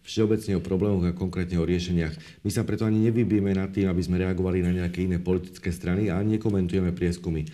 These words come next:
Našou úlohou je ísť ľudí presvedčiť nie s ľuďmi, ale plánom práce a zároveň získať tak silný mandát,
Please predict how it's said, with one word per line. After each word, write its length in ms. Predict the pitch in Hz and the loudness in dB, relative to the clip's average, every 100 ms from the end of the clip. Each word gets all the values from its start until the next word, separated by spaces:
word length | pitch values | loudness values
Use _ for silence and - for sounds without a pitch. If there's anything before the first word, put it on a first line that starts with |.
| - | -10
Našou 480 | 110 90 110 120 104 69 | -6 0 0 2 0 2
úlohou 400 | 98 107 101 87 | 4 4 2 2
je 100 | 87 | 2
ísť 540 | - 107 113 - - | 2 0 -2 -4 -4
ľudí 320 | 98 104 92 85 | 0 2 2 0
presvedčiť 720 | 92 98 - 98 - 82 - | -2 -2 -2 -2 -2 -4 0
nie 240 | 101 117 | 2 2
s 160 | 76 90 | 0 0
ľuďmi, 400 | 95 87 113 - | 2 2 0 0
ale 480 | 95 92 80 - - _ | 0 2 0 -6 -20 _
plánom 400 | 107 107 104 85 | 0 2 0 2
práce 480 | 87 90 90 139 156 - - | 0 0 0 0 0 -4 -8
a 80 | - 95 | -2 0
zároveň 320 | 110 107 95 | 2 2 2
získať 400 | 95 - 90 - | -2 -2 -4 -4
tak 160 | 117 | -6
silný 320 | - 113 104 90 | -2 0 2 4
mandát, 480 | 85 90 98 113 | 4 2 0 -2